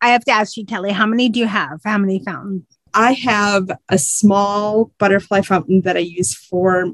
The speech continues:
Speaker 2: my cats, and it has a tray in it. And they like using that because they can either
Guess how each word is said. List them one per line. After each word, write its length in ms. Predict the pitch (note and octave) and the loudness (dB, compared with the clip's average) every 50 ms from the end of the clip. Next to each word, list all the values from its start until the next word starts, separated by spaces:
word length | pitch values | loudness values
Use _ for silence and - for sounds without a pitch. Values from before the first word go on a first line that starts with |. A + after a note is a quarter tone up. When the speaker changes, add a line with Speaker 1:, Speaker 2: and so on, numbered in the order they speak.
| - _ | -6 _
Speaker 2:
my 300 | F#3+ F#3+ F#3 F3 F3+ F3+ | -2 0 0 -2 -4 -6
cats, 800 | - - - - F3 E3 - - - - _ - - - - - - _ _ _ _ _ | -8 -14 -16 -14 -14 -12 -12 -14 -14 -14 _ -8 -8 -8 -8 -10 -20 _ _ _ _ _
and 100 | F3+ F#3 | 0 0
it 80 | F3 D#3 | 0 2
has 220 | F3+ F#3+ F3+ - | 2 0 0 0
a 60 | - D#3+ | -2 -6
tray 340 | - - - F#3+ F3+ F3 | -6 -4 -2 0 0 2
in 120 | E3 D#3+ D#3+ | 2 0 0
it. 180 | D#3 D#3 - - _ _ | -2 -4 -8 -14 _ _
And 180 | F3 F3 F3 E3 | -2 -2 0 2
they 160 | F#3 F#3 F#3+ | 4 4 4
like 280 | G3 F#3+ F3+ F3 D#3+ - - | 4 4 2 2 0 -2 -4
using 320 | F#3+ F#3 E3+ - F3+ E3+ E3 | -4 -2 0 0 0 0 2
that 180 | D#3+ D#3+ D#3+ - | 0 0 -2 -4
because 300 | F#3 - F#3+ F3+ E3+ - | -6 -4 -2 -2 -2 -2
they 120 | F3+ E3+ | -4 -6
can 220 | - - F#3 E3 | -4 -4 -4 -4
either 460 | D#3+ E3 F3 E3+ F3 E3+ E3+ E3+ E3 | -2 -4 -4 -4 -4 -6 -6 -6 -10